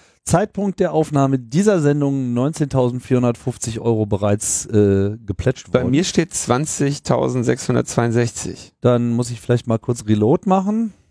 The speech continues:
Speaker 1: Und da steht bei mir zwanzigtausendachthundertzweiundvierzig.
Speaker 2: Also
Speaker 1: Da
Speaker 2: irgendwas stimmt da nicht.
Speaker 1: ro-, da rollt's irgendwie <laughs> auf jeden Fall schon ganz ordentlich rein. Sprich, noch neun Tage, aber, äh, ich hab so den Eindruck, das könnte was werden.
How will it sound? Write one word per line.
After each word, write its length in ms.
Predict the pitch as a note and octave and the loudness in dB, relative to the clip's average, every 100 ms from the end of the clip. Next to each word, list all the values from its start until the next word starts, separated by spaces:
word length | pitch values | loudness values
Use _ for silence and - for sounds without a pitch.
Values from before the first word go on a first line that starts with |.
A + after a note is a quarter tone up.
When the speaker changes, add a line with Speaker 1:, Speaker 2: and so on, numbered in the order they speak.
| _ _ _ | _ _ _
Speaker 1:
Und 220 | - B2 B2 | -4 -2 0
da 100 | B2 | 0
steht 240 | C3+ B2+ | 0 0
bei 100 | B2+ | 0
mir 320 | B2 A#2+ B2 | 2 4 2
zwanzigtausendachthundertzweiundvierzig. 2750 | - A#2+ A#2+ A#2+ - G#2+ G#2 G#2+ - - F#3 - E3 D#3+ - - - - _ _ _ _ _ - C#3 C#3 - E3+ B2+ | 2 -2 0 -2 0 2 0 -4 -8 -2 -2 0 0 0 -2 -20 -20 -20 _ _ _ _ _ -2 0 0 -2 0 0
Speaker 2:
Also 160 | B2+ | 2
Speaker 1:
Da 60 | D#3+ | 2
Speaker 2:
irgendwas 300 | F#3 E3 D3 | 2 2 0
stimmt 300 | - C#3+ C3+ | 0 0 2
da 120 | A#2+ | 0
nicht. 180 | E3 B2 | -2 -2
Speaker 1:
ro-, 100 | C3+ - | -2 -2
da 140 | B2+ | -2
rollt's 520 | B2 A#2 C3+ E3 - | 0 2 0 0 -2
irgendwie 540 | C3 C3+ B2+ B2 G#2+ - | 0 0 0 0 4 4
<laughs> 0 | |
auf 180 | C3 B2 | 2 0
jeden 220 | C#3+ D3+ | -2 0
Fall 200 | D3 C3+ | 0 -2
schon 200 | - C3 | -2 -4
ganz 180 | B2+ - | -4 -4
ordentlich 400 | A#2+ C3+ B2+ - | -4 -4 -4 -6
rein. 280 | A2 C#3 F3+ - _ _ | -2 -2 -4 -12 _ _
Sprich, 520 | - - A3+ - - - _ _ | -18 0 0 0 -10 -18 _ _
noch 180 | - G#3 | 0 0
neun 260 | G3+ F#3 F#3+ | 2 0 2
Tage, 600 | E3+ D#3+ D#3+ D#3+ E3+ D#3+ - | 0 0 2 2 0 -4 -2
aber, 800 | C#3+ D3+ D#3+ D#3+ D#3+ D#3 D3+ C#3 | 0 2 2 4 4 2 0 0
äh, 240 | C3+ C3 | 0 0
ich 80 | C3 | -2
hab 80 | C3+ | -4
so 120 | C#3+ | -4
den 120 | C3 | -6
Eindruck, 300 | B2+ B2+ C3+ | -2 -2 -2
das 220 | B2 A#2+ - | 0 -2 0
könnte 280 | C#3 B2+ | -4 -2
was 200 | G#2+ G#2 | -4 -2
werden. 360 | G#2+ A2 G3+ | 0 0 -2